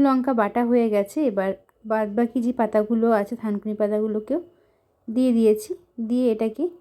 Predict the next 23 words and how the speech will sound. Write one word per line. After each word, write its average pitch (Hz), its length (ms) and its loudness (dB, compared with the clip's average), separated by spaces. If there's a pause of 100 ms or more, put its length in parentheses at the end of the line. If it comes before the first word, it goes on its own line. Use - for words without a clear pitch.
(180)
মিহি 240 280 4 (140)
করে 269 200 2
বেটে 208 260 0
নেব 208 240 0 (160)
শিলে। 226 340 -6 (640)
অল্প 254 260 2
অল্প 302 300 2
জল 214 340 4
দিয়ে 240 160 -2
কিন্তু 226 360 -2
আমি 247 220 -2 (1700)
পাতাটাকে 233 420 2
বেটে 214 300 2
নেব, 202 240 0 (280)
বেশি 214 360 0
জল 220 300 4
দেব 196 260 0
না, 214 140 -2 (100)
তাহলে 202 340 -2
জল 196 280 2
জল 214 200 2
হয়ে 202 220 0
যাবে। 190 280 0